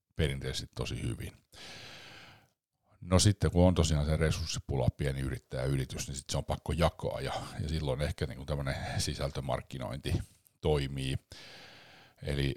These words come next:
eli se, että tarjotaan hyödyllistä tietoa ja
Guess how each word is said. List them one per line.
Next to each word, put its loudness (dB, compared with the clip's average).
eli -2
se, 0
että -4
tarjotaan 0
hyödyllistä 0
tietoa -4
ja -2